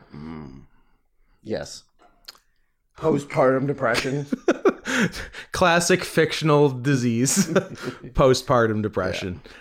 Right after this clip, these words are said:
Speaker 2: Uh, who else can we endear <laughs> ourselves to in this
Speaker 1: Happy Chanukah.
Speaker 2: in these brief minutes. Happy Chanukah. Hope everything's going good in Israel.
Speaker 1: Kwasi Kwanzaa.
Speaker 2: Have a Kwasi <laughs> Kwanzaa.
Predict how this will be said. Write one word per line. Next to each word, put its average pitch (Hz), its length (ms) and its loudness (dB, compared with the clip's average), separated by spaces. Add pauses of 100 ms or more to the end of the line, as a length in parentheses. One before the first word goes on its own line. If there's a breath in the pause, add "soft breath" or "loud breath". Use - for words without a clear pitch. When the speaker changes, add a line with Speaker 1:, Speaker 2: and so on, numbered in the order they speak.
(120)
Speaker 2:
Uh, 113 360 2
who 160 200 4
else 131 200 2
can 127 160 0
we 113 220 4
endear 110 360 2
<laughs> 101 80 2
ourselves - 640 0 (140)
to 190 400 2 (400 loud breath)
in 135 380 2
this 131 340 2
Speaker 1:
Happy 160 260 2
Chanukah. 160 680 0
Speaker 2:
in 131 200 0
these 120 220 0
brief 131 280 0
minutes. 127 220 0
Happy 185 300 2
Chanukah. 170 520 6
Hope 170 200 6
everything's 151 460 4
going 139 340 6
good 131 180 4
in 117 80 0
Israel. 208 720 4 (180)
Speaker 1:
Kwasi 143 300 -2
Kwanzaa. 139 460 -2 (180)
Speaker 2:
Have 147 200 2
a 110 40 -2
Kwasi 147 1300 4
<laughs> - 0 -
Kwanzaa. 151 600 4